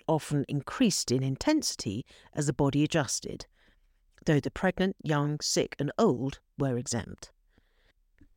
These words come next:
Lent also issued in much cultural creativity.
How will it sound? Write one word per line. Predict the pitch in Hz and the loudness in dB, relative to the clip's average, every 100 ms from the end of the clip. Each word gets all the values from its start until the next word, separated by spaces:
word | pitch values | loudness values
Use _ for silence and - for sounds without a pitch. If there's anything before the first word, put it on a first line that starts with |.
| - | -2
Lent | 208 226 180 - - | 4 4 2 -4 0
also | 254 302 - 117 - | 0 0 0 0 0
issued | 139 - 139 | -2 0 0
in | - 165 | 2 2
much | 180 214 - | 4 2 -4
cultural | - - 135 - 139 | -4 -2 0 -2 -4
creativity. | 135 - 127 127 - 147 - - - | -4 0 2 2 0 -2 -4 -10 -14